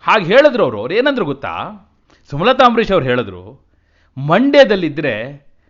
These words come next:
ನಾನು ಅಂಬರೀಷ್ ಅವ್ರ ಜೊತೆ ಇದ್ದ ಹಾಗೆ ಅನ್ಸುತ್ತೆ ನನಗೆ, ಅಂಬರೀಷ್ ಅವ್ರ ಜೊತೆನೇ ಇದ್ದೀನಿ ಅನ್ನುವಂಥ ಭಾವನೆ ಇರುತ್ತೆ ನನಗೆ. ಈ ಕಾರಣಕ್ಕಾಗಿ ನನಗೆ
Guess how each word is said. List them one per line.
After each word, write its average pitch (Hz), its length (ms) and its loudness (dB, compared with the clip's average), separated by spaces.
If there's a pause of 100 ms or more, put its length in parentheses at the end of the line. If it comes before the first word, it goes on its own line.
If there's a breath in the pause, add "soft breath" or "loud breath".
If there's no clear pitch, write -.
(240)
ನಾನು 135 260 -4
ಅಂಬರೀಷ್ 180 500 -4
ಅವ್ರ 175 100 0
ಜೊತೆ 147 240 -6
ಇದ್ದ 117 120 -8
ಹಾಗೆ 113 180 -6
ಅನ್ಸುತ್ತೆ 104 340 -12
ನನಗೆ, 95 440 -10 (800)
ಅಂಬರೀಷ್ 214 380 2
ಅವ್ರ 254 120 8
ಜೊತೆನೇ 254 320 6
ಇದ್ದೀನಿ 254 220 0
ಅನ್ನುವಂಥ 226 300 0
ಭಾವನೆ 180 360 2
ಇರುತ್ತೆ 139 280 -2
ನನಗೆ. 104 580 -8 (280)
ಈ 208 180 0
ಕಾರಣಕ್ಕಾಗಿ 170 600 0
ನನಗೆ 123 460 -6